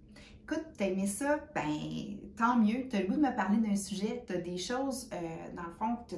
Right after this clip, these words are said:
t'as des questions par rapport à la santé. Dis-toi que maintenant, l'entonnoir, elle est tournée. OK ? Parce que de l'information, on en a partout, mais souvent, on ne sait plus qu'est-ce qui est bon, qu'est-ce qui est plus bon. Fie-toi, comme moi, là, je connais,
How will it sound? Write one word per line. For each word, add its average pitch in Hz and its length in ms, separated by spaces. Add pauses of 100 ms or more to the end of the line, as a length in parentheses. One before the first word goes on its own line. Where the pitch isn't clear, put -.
(120)
t'as 170 100
des 175 180
questions - 640
par 175 120
rapport 170 180
à 220 80
la 175 140
santé. 175 480 (260)
Dis-toi 220 360
que - 120
maintenant, 208 400
l'entonnoir, 202 800 (100)
elle 190 200
est 208 100
tournée. 190 380 (340)
OK ? 170 240
Parce - 220
que - 80 (400)
de 180 100
l'information, 247 800
on 185 220
en 190 120
a 214 40
partout, 262 600 (360)
mais 208 100
souvent, 269 360
on - 20
ne 226 60
sait - 380
plus - 280 (240)
qu'est-ce - 240
qui 240 100
est 214 40
bon, 208 280
qu'est-ce 233 220
qui - 80
est 202 80
plus 196 100
bon. 196 220 (880)
Fie-toi, 262 540 (120)
comme 185 360
moi, 220 280
là, 277 300 (280)
je - 160
connais, 233 640